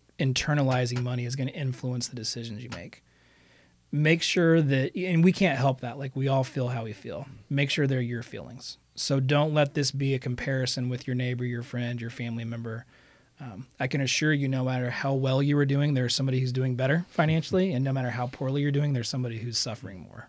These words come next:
right? Let this be about you so that the decisions are at least true to what you wanna accomplish. Um, the, the, the phrase is, "Don't let comparison be the thief of joy." Like,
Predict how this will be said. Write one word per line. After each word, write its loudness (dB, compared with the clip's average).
right? -10
Let 4
this 6
be 4
about 4
you 0
so -2
that -6
the -8
decisions -2
are -4
at -6
least -6
true 0
to 0
what -4
you -4
wanna -6
accomplish. -8
Um, -8
the, -6
the, -6
the -6
phrase -2
is, -4
"Don't -6
let -6
comparison -6
be -6
the -8
thief -10
of -10
joy." -10
Like, -14